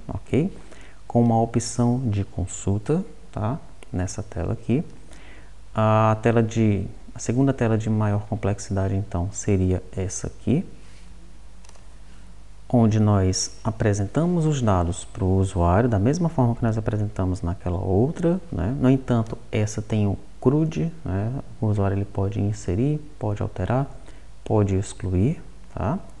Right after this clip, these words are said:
É, em alguns casos, essa tela simples vai ter a pesquisa que tem nessa daqui, ó, tá?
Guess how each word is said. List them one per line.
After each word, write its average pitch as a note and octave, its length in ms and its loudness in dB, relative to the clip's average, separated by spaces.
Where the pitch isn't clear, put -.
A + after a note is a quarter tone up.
É, A2 440 6
em C#3 160 8
alguns C#3 500 4
casos, F#2 760 2
essa C3+ 360 2
tela B2 380 2
simples A2+ 840 -2
vai A#2 180 4
ter A2+ 220 -4
a A2 80 -2
pesquisa C3+ 960 -2
que D#3 100 -2
tem C3 440 2
nessa F#2+ 380 2
daqui, - 300 -2
ó, - 40 -4
tá? - 200 -6